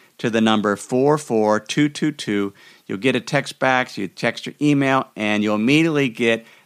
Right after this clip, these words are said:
that article sent to you. Or if you prefer, if you're outside of the U S, just go to money for the rest of us dot net on the homepage, sign up for my Insider's Guide, and I'll make sure you get a copy of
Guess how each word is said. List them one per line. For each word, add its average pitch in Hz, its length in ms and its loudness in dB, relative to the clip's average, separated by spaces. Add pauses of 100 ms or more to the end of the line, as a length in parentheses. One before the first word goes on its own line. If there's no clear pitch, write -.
that 110 360 -2
article 92 640 -2 (240)
sent 113 420 -2
to 127 120 -4
you. 156 200 -2 (380)
Or 147 160 4
if 156 140 -2
you 151 100 -2
prefer, 170 640 2
if 151 120 -4
you're 131 120 -2
outside 139 320 0
of 151 60 0
the 151 40 0
U 151 140 2
S, 143 160 0
just - 380 -2
go 180 120 4
to 165 100 4
money 147 300 2
for 139 240 0
the 123 80 -2
rest 123 220 0
of 117 80 -8
us 117 100 -4
dot 123 320 -2
net 131 220 2
on 120 80 2
the 113 100 0
homepage, 120 480 0
sign 123 300 0
up 117 100 -2
for - 100 -8
my 113 140 0
Insider's 104 500 -2
Guide, 101 280 0 (340)
and 101 180 0
I'll 98 60 2
make 101 220 0
sure 107 180 -4
you 95 140 -2
get 92 100 -2
a 87 60 -4
copy 87 560 -2 (360)
of 85 360 2